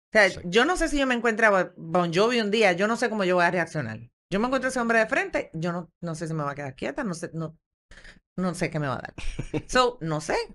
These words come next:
Speaker 1: no, ¿verdad? No, no te puedo decir, pero el, el público tiene que entender eso, que, que son seres humanos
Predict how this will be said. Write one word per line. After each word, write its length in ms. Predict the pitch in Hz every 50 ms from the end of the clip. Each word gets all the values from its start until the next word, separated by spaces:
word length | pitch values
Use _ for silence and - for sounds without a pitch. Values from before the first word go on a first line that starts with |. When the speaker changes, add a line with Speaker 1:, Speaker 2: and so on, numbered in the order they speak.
| - - -
Speaker 1:
no, 260 | - 160 165 156 156 -
¿verdad? 460 | 151 139 139 160 - 370 381 - - - - - _ _ _ _ _ _ _ _ -
No, 260 | 180 185 180 170 - - _ _
no 340 | - 190 190 185 180 180 196
te 80 | - 214
puedo 180 | 185 233 247 240
decir, 480 | 214 220 - 254 302 320 214 180 - - - - - - - - _ _
pero 240 | - 226 220 208 202
el, 720 | 202 185 175 180 - 185 196 196 185 180 180 180 175 - - _
el 180 | - 190 196 196
público 360 | - 196 202 233 269 330 294
tiene 180 | 233 220 202 214
que 80 | 226 254
entender 420 | 254 247 262 254 254 247 247 233
eso, 360 | 208 214 302 - - 240 185 -
que, 240 | 180 160 - -
que 160 | - - 180 175
son 280 | - - 208 202 226 226
seres 200 | 294 285 294 285
humanos 540 | 269 226 196 175 170 170 180 202 214 202